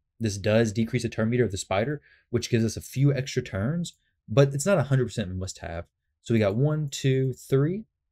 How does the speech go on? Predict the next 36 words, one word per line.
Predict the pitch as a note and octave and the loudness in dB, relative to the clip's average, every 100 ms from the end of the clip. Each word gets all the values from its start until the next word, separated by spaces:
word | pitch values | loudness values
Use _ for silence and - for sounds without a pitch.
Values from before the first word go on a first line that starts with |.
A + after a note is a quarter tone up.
| _ _ | _ _
then | A2 | 0
we | G#2+ | 2
have | G#2 | 2
Apothecary | G2 B2 C3 C3+ C3 C3+ C3+ - _ _ | 0 -2 -4 0 2 2 -2 -8 _ _
and | F#2 | -12
Steel | - G2+ | -4 -2
Skull. | - - | -4 -10
So | - | -10
Steel | G2 - C#3 | -6 0 0
Skull | C#3 C3 | 2 0
has | A2 F#2+ | -2 -4
his | F#2 | -6
gear. | G#2+ C3+ C#3+ C#3 C#3 _ _ | -2 0 0 -2 -10 _ _
He's | G#2+ | -4
sitting | A#2+ G2+ | 0 -2
at | F#2 | -4
two | - C3+ | -4 0
hundred | C3 G#2+ G2+ | 0 0 -6
eighteen | G2 G2 | -8 -10
speed, | F2 C3+ C3+ | -6 -4 -2
so | A#2 | 0
he's | C#3 | 0
zooming. | F#2+ F#2+ F2 E2+ - _ | 0 -4 -4 -8 -14 _
He's | C#3 B2+ | -2 0
going | A2+ F#2+ | 0 -2
fast. | - F#2 E2+ E2+ | -6 -8 -8 -10
He's | G#2 - | -12 -4
fully | C3+ C3+ | 2 2
booked, | A#2 D3 C#3 _ _ - | 2 0 -2 _ _ -4
low | G#2 C3+ | 4 4
cooldowns. | C#3 C3+ B2+ B2+ A#2+ | 4 2 2 0 -4
I | F2+ | -4
love | G#2 C3 | 0 0
that. | A#2 A#2 A2+ - _ _ G#2+ | 2 0 0 -6 _ _ 2
War | B2+ | 6
Master, | C3+ B2+ C3 C3+ B2 | 6 2 0 2 0